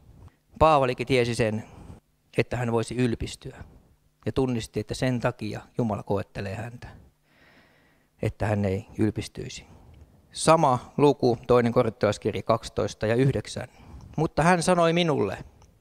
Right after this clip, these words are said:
minun armoni riittää sinulle, sillä voimani tulee täydelliseksi heikkoudessa. Sen tähden kerskaan mieluummin heikkoudestani,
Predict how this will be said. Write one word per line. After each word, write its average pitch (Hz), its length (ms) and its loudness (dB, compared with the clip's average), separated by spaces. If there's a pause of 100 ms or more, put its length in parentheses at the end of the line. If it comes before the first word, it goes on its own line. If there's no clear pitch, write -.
minun 156 260 2
armoni 139 480 4
riittää 120 400 0
sinulle, 113 380 0
sillä 113 260 -2
voimani 120 400 2
tulee 117 280 2
täydelliseksi 120 760 -2
heikkoudessa. 107 680 -4 (1000)
Sen 185 340 2
tähden 151 460 2
kerskaan 131 540 2
mieluummin 120 440 2
heikkoudestani, 110 1000 -2